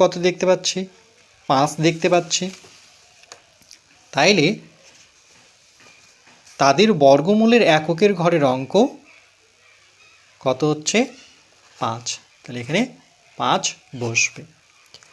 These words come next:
আর কিন্তু এই টেবিলের মধ্যে এককের ঘরের অঙ্ক কিন্তু পাঁচ নেই, এই জন্য এখানে একটাই উত্তর হলো। দেখো, এখানেই শুধু পাঁচ আছে, বাকিগুলোতে কিন্তু নেই, এই জন্য এখানে একটাই ঘর ফাঁকা রেখেছে। আরেকবার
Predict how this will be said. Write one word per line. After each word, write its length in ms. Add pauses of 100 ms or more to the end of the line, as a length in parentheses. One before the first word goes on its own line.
(380)
আর 200
কিন্তু 340 (500)
এই 80
টেবিলের 440
মধ্যে 180 (400)
এককের 360
ঘরের 340
অঙ্ক 120 (120)
কিন্তু 160 (140)
পাঁচ 220 (180)
নেই, 120 (180)
এই 120
জন্য 200
এখানে 160 (180)
একটাই 300
উত্তর 360
হলো। 200
দেখো, 180 (160)
এখানেই 340
শুধু 160 (100)
পাঁচ 220
আছে, 140
বাকিগুলোতে 640
কিন্তু 240
নেই, 200 (1300)
এই 160
জন্য 180
এখানে 160 (160)
একটাই 400
ঘর 120
ফাঁকা 320
রেখেছে। 380 (1300)
আরেকবার 280